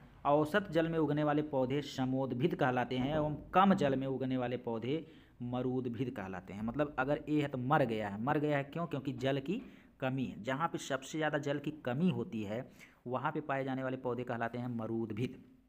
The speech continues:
जहाँ पे सबसे ज़्यादा जल होती है वहाँ वाले पौधे कहलाते हैं जलोदभिद। क्या कहलाते हैं? जलोदभिद। और जहाँ पे समान मतलब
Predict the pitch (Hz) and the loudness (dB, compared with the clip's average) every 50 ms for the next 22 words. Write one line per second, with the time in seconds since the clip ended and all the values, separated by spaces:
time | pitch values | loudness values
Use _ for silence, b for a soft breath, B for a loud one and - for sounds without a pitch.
0 | _ _ _ _ _ _ _ 113 110 110 131 139 - - - - 117 110 101 98 | _ _ _ _ _ _ _ -12 -10 -8 -8 -6 -8 -8 -10 -8 -10 -10 -10 -6
1 | - 214 220 190 165 131 135 131 127 123 120 127 120 - 127 120 123 139 165 180 | -2 0 2 2 2 2 0 0 0 -2 -2 -2 -2 -2 -2 0 2 2 0 0
2 | B B B B B B B 117 120 123 117 123 147 160 165 156 143 135 135 135 | B B B B B B B -4 -4 -4 -2 -2 -2 0 0 0 0 -2 -2 -2
3 | 131 127 120 120 127 123 127 120 120 117 117 - 120 117 127 139 127 110 104 123 | -2 -2 0 0 -2 -2 0 0 0 -2 -2 -2 -4 -4 -4 -4 -4 -6 -4 -2
4 | 117 117 120 120 120 123 120 117 117 107 113 131 131 - - - - - - _ | 0 0 0 0 0 0 -2 -4 -4 -2 -2 -2 -4 -4 -10 -18 -20 -20 -20 _
5 | _ - 131 131 139 131 135 131 135 147 175 226 B B B B B B B 117 | _ -8 -4 -4 -2 -2 -2 -2 -4 -4 -6 -6 B B B B B B B -8
6 | 107 120 123 123 123 123 127 131 127 127 113 117 131 127 131 - - - - - | -4 -2 -2 0 0 2 0 2 0 -2 -2 -2 -2 -2 -2 -6 -14 -16 -8 -2
7 | - 127 120 113 120 127 120 120 156 180 180 - 135 123 131 131 B B B B | -2 -2 0 0 0 0 2 4 4 4 4 4 0 0 0 -4 B B B B
8 | - - - - 160 156 156 165 165 165 147 107 95 - - - - 127 123 143 | -14 -12 -2 2 2 4 6 6 8 8 6 4 2 -2 -8 -6 -6 -4 0 2
9 | 151 160 156 - - | 2 2 2 0 -8